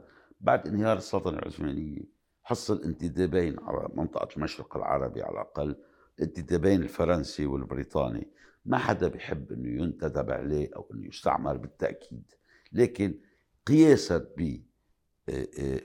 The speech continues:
ما كان قبلا وما حصل بعدا، حصلت شغلة فينا نسميها فرصة. هالفرصة ترافقت مع،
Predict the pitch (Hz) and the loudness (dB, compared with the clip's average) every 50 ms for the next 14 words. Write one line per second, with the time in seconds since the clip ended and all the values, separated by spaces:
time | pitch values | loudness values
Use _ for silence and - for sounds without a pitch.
0 | - 73 82 85 - - 113 113 107 - - 101 95 - 69 71 65 - - - | -2 -2 -2 0 2 4 6 6 6 4 2 0 2 2 0 -2 -2 -4 -6 -12
1 | - _ _ _ _ _ - 78 90 98 101 104 98 92 - - - 127 127 - | -20 _ _ _ _ _ 0 2 4 4 6 6 4 2 0 0 2 0 2 4
2 | 120 113 101 95 90 82 - 95 87 87 85 71 82 80 78 71 - - - _ | 6 6 8 8 6 6 8 8 8 8 6 6 4 4 4 2 -2 -8 -16 _
3 | _ _ _ _ _ _ _ _ _ _ _ _ _ _ _ _ _ - - - | _ _ _ _ _ _ _ _ _ _ _ _ _ _ _ _ _ -2 2 2
4 | 156 - - - 95 92 - - - 107 101 85 92 92 95 92 - - - _ | 2 2 2 -4 -4 -6 -4 0 2 4 4 4 4 2 2 0 -2 -4 -14 _
5 | _ _ _ _ _ _ _ _ - - - 120 104 101 95 - - 78 90 104 | _ _ _ _ _ _ _ _ -8 -2 0 2 2 2 0 0 -2 0 2 2
6 | 98 82 76 - - 90 76 - - - - - - _ _ _ _ _ _ _ | 2 2 0 -2 -6 -8 -6 -6 -8 -10 -12 -12 -14 _ _ _ _ _ _ _
7 | - - 87 85 - - 101 101 - - - 98 98 92 82 - - - - _ | -4 -2 -2 0 0 0 0 0 0 2 6 6 6 6 6 2 -4 -14 -20 _
8 | _ _ - 92 101 101 - - - - - - - 71 82 87 78 - - | _ _ 2 4 4 4 4 2 -4 -4 -6 -6 -4 0 0 0 0 0 -4